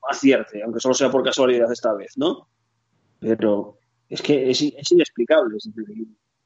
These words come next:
no tiene ningún sentido lo que hizo Fangio y, y no tiene ninguna defensa posible. O sea, es que no, no. O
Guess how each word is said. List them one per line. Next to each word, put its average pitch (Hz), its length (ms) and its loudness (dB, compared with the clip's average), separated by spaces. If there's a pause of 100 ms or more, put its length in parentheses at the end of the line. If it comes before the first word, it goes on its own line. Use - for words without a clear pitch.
(220)
no 123 140 -4
tiene 147 260 6
ningún 165 280 8
sentido 143 400 4
lo 117 100 -2
que 117 80 0
hizo 113 100 -6
Fangio 139 380 -2
y, 113 220 0
y - 20 2
no 117 100 4
tiene 131 240 4
ninguna 143 440 6
defensa 143 420 0
posible. 185 340 -2 (200)
O - 20 -20
sea, - 140 -16 (160)
es - 80 -18
que 131 120 0
no, 135 360 -2
no. - 160 -6
O - 160 -8